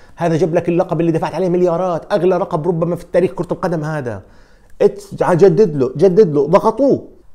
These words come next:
حاول أبراموفيتش يقاوم، قال: "بدي أجيب جوارديولا، جوارديولا بدي يطلع". لكن الضغط الكبير الإعلامي خلاه يجدد مع دي ماتيو، وطلع أبراموفيتش على حق لما تردد. تقريبًا أخذت شهر حتى يعلن تجديد عقد دي ماتيو،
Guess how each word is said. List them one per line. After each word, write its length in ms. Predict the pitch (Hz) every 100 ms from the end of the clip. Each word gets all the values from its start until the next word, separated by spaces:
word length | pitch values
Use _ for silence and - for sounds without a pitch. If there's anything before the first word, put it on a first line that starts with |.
| -
حاول 360 | - 214 247 220
أبراموفيتش 480 | 196 208 170 214
يقاوم، 440 | 214 - 208 185 139
قال: 100 | 208
"بدي 140 | 196 202
أجيب 240 | 202 196
جوارديولا، 420 | 190 170 208 180
جوارديولا 380 | 139 180 180 214
بدي 140 | 165
يطلع". 280 | 214 208 131
لكن 320 | 160 156 165
الضغط 480 | 175 156 170 240 -
الكبير 380 | 185 185 165 196
الإعلامي 580 | 156 135 156 165 165 160 - -
خلاه 300 | 165 147 143
يجدد 420 | 139 131 127 117
مع 100 | 107
دي 160 | 110
ماتيو، 340 | 113 - 101 87 -
وطلع 420 | 120 120 120 -
أبراموفيتش 500 | 113 113 104 117 -
على 120 | 95
حق 260 | - - 113
لما 180 | 110 127
تردد. 400 | 151 120 92 - - - - -
تقريبًا 360 | 104 143 127 -
أخذت 260 | 127 139
شهر 300 | - 117 101 - - -
حتى 360 | - - 113
يعلن 360 | 120 104 104 104 - -
تجديد 420 | 120 95 101 120 95
عقد 320 | 95 92 87
دي 100 | 101
ماتيو، 360 | 80 - 73